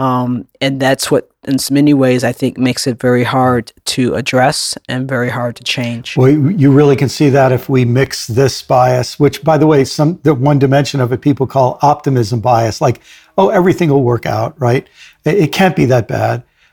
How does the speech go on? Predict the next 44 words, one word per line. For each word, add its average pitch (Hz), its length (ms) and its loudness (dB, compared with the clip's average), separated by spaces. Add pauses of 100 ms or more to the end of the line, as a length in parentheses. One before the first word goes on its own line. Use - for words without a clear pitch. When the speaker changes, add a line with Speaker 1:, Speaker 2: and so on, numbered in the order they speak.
(120)
Speaker 2:
But 156 180 -2
you 147 220 -2
mix 165 340 0
that 147 400 -2
with 127 320 0
the 120 160 -2
comfort 139 500 0
and 123 80 0
complacency 139 640 -2
bias 123 400 0
we 131 80 -6
talked 135 240 -2
about 123 180 -2
in 120 120 -2
the 117 80 -4
last 120 280 -2
episode, 127 680 -4
and 143 120 4
you 147 80 4
can 156 140 -2
imagine 143 480 2
for 135 220 -2
a 131 60 0
whole 147 140 -2
lot 143 200 2
of 127 80 -10
people 139 500 -2 (220)
who 156 240 2
aren't 156 320 0
touched - 520 -4 (360)
by, 135 440 2 (440)
uh, 123 340 -6 (200)
police 135 220 2
brutality, 117 800 -2 (500)
they 131 180 4
just 120 180 -4
say, - 80 -4
"Oh, 160 160 2
this 147 220 -2
is 147 80 -4
just - 260 -4
the 139 60 0
normal 127 380 2
baseline." 113 680 -2